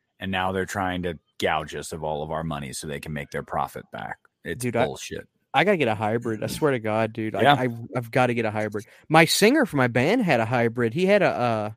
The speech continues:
Speaker 2: God damn it, what did he have? Some kind of Lincoln car, and he drove. He, he, he had a job ninety miles from his house. So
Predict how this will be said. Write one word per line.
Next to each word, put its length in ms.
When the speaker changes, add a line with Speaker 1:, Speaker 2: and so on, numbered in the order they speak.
Speaker 2:
God 260
damn 240
it, 100
what 120
did 100
he 80
have? 400
Some 200
kind 180
of 80
Lincoln 400
car, 480
and 420
he 460
drove. 840
He, 220
he, 420
he 160
had 160
a 60
job 340
ninety 520
miles 380
from 180
his 160
house. 320
So 380